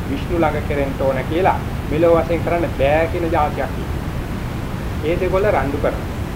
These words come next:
කරන්න පුළුවන් කියන කට්ටිය එක නිකායකට වැටෙනවා. බෑ කියන කට්ටිය එක නිකායකට.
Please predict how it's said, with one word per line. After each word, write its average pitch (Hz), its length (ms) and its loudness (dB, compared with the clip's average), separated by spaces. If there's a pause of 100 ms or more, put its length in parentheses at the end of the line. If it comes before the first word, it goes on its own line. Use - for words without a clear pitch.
(880)
කරන්න 135 280 0
පුළුවන් 156 320 0
කියන 160 220 -2
කට්ටිය 196 380 2 (160)
එක 160 180 -4
නිකායකට 131 560 2
වැටෙනවා. 120 380 -2
බෑ 147 260 2
කියන 131 160 -2
කට්ටිය 139 300 -2
එක 143 100 -4
නිකායකට. - 440 -4